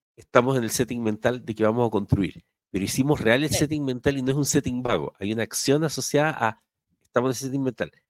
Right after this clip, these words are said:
Speaker 1: A lo mejor en dos meses más vamos a iniciar un desarrollo para un Apple Vision Pro. O a lo mejor en un, da lo mismo. Pero lo que sí, el setting mental ya lo establecimos. El objetivo en este, este, este es un objetivo humilde, en el fondo. Pueden haber objetivos humildes, como el decir, nosotros nos mentalizamos en algo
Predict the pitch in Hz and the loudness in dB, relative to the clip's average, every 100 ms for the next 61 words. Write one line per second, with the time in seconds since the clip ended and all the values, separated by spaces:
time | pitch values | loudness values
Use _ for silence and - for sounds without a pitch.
0 | _ _ 107 113 110 - - 107 175 180 | _ _ -2 0 4 4 4 0 2 2
1 | 143 107 90 90 92 90 - 87 80 - | 0 -2 0 0 -2 -2 -2 -4 -6 -6
2 | 82 87 78 80 78 - 95 87 87 82 | -4 -4 -4 -4 -4 -6 -14 -16 -14 -14
3 | 82 80 82 82 78 - 131 127 147 165 | -14 -14 -8 -6 -6 -4 0 2 6 8
4 | 165 180 117 - 156 180 107 76 - _ | 8 6 4 0 2 2 0 -4 -14 _
5 | _ _ _ 101 104 101 104 - 170 123 | _ _ _ -4 -2 -4 -4 -4 -6 -6
6 | - 131 127 127 120 127 127 123 - 98 | -4 -2 -2 -8 -4 -4 -2 -4 -2 -4
7 | 113 95 - - 101 98 - 87 135 156 | -2 -4 -8 -12 -6 -6 -6 -4 -2 -2
8 | 156 - - - 143 - 113 147 139 - | -4 -6 -8 -4 -6 -4 -4 -2 -2 -4
9 | 113 135 127 156 104 73 78 85 - 143 | 0 2 4 4 2 -4 -8 -10 -4 0
10 | 156 98 90 90 92 104 87 76 - 95 | 0 0 -4 -6 -4 -2 -4 -6 -8 -2
11 | 90 85 - - - _ _ _ _ _ | -2 -2 -2 -2 -4 _ _ _ _ _
12 | - - 123 131 127 113 104 87 - 110 | -12 -4 -2 0 0 0 0 -2 -2 0
13 | 139 135 135 135 180 | 0 0 -2 -4 -8